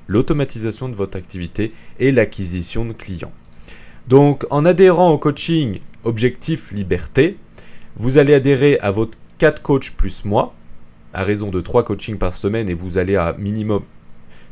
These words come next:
un coaching par semaine. C'est vraiment conçu pour les débutants, les personnes qui n'ont aucune connaissance dans le milieu.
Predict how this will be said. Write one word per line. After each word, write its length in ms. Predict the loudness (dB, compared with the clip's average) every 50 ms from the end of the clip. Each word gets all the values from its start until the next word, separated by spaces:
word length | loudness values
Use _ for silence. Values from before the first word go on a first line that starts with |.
| -16 -10 -6
un 120 | -2 -2 -2
coaching 420 | 0 -2 -4 -4 -4 -6 -4 0
par 180 | 0 0 0 -2
semaine. 320 | -2 -2 0 0 0 -2 -4 -8 -16 -20 -18 -18 -12
C'est 140 | -4 0 2
vraiment 320 | 4 4 4 4 4 2 0
conçu 320 | 0 -2 -2 -2 0 2
pour 160 | 2 2 2
les 140 | 4 2 0
débutants, 640 | 2 2 2 2 2 2 0 0 0 0 0 2 2
les 380 | 0 0 0 0 0 -2 -2
personnes 380 | -2 -2 -2 -2 -2 -4 -6 -6
qui 80 | -4 -4
n'ont 100 | -4 -2
aucune 340 | -4 -4 -4 -6 -6 -6
connaissance 480 | -4 -4 -4 -4 -6 -6 -8 -8 -8 -6
dans 80 | -6 -6
le 80 | -6
milieu. 240 | -6 -6 -8 -8 -10